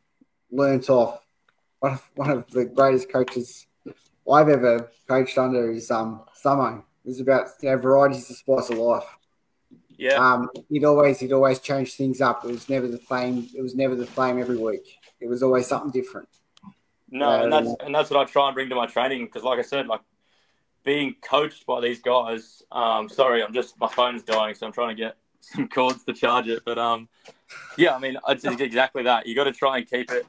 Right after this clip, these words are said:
Speaker 2: different from everyone.
Speaker 1: Keep it
Speaker 2: Otherwise,
Speaker 1: fresh.
Speaker 2: people start falling asleep and you don't get out of a training session what you should
Speaker 1: Yeah.
Speaker 2: be getting out of a training session,
Speaker 1: Yeah.
Speaker 2: mentally and physically, you know what I mean?
Speaker 1: So, so Claude, I, I sort of just wanna touch on this one, one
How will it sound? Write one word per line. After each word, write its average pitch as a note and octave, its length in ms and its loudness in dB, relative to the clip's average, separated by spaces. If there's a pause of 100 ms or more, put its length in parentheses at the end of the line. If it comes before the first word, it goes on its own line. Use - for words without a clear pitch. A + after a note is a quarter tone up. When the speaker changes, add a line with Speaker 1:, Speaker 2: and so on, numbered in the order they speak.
Speaker 2:
different C3 440 -8
from A2 180 -14
everyone. C#3 400 -4
Speaker 1:
Keep C#3+ 60 -20
it - 60 -20 (140)
Speaker 2:
Otherwise, A#2 520 -2
Speaker 1:
fresh. - 460 0 (880)
Speaker 2:
people C3+ 260 -2
start B2+ 260 -2
falling B2+ 220 -4
asleep A#2+ 360 -2
and A2+ 120 -6
you A2 80 -10
don't A#2+ 300 -2
get A2+ 160 -2
out A2+ 220 0
of G2+ 60 -14
a G2+ 60 -10
training A2+ 300 -4
session G#2+ 340 -10
what - 100 -20
you G2+ 80 -20
should B2 140 -10
Speaker 1:
Yeah. - 60 -10
Speaker 2:
be A2+ 80 -10
getting G#2+ 220 -6
out G2+ 100 -8
of G2+ 40 -18
a G#2+ 40 -20
training G2+ 260 -10
session, G#2 320 -12 (420)
Speaker 1:
Yeah. - 100 -20 (140)
Speaker 2:
mentally B2+ 500 0
and B2 140 -2
physically, G2+ 420 -10
you F#2+ 60 -14
know G2+ 120 -10
what G2 80 -10
I A2+ 100 -8
mean? B2+ 120 -14 (920)
Speaker 1:
So, F#3 200 4 (440)
so G3 160 4
Claude, G3+ 520 4
I, F#3 80 0
I - 20 4
sort G#3 240 0
of G3 80 -6
just G3 200 -6
wanna F3+ 140 2
touch D3+ 300 0
on D3 100 0
this C3 140 -2
one, B2 340 -2 (300)
one B2 500 0